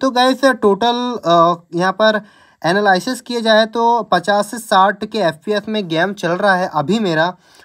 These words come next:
और गाइस, इसमें बहुत सारे और भी फीचर्स हैं, तो सबसे पहले मैं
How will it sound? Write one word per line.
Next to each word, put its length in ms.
और 160
गाइस, 200
इसमें 300
बहुत 240
सारे 200
और 300
भी 120
फीचर्स 380
हैं, 180
तो 80
सबसे 240
पहले 280
मैं 320